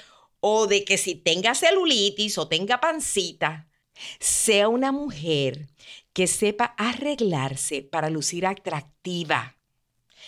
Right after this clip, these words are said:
Quiero que sepas que los hombres son extremadamente visuales y para ellos es imprescindible que una mujer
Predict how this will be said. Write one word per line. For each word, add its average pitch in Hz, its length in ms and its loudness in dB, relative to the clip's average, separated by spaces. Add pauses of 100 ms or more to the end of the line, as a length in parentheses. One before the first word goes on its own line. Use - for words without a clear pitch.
(180)
Quiero 185 240 0
que 233 120 0
sepas 220 340 0
que 190 120 -2
los 170 160 0
hombres 185 320 -2
son 190 500 0 (360)
extremadamente 240 1300 2
visuales 233 960 2 (720)
y 220 120 2
para 165 300 4
ellos 226 560 2 (360)
es 156 200 -2
imprescindible 240 840 0
que 180 100 -2
una 165 140 2
mujer 294 460 -2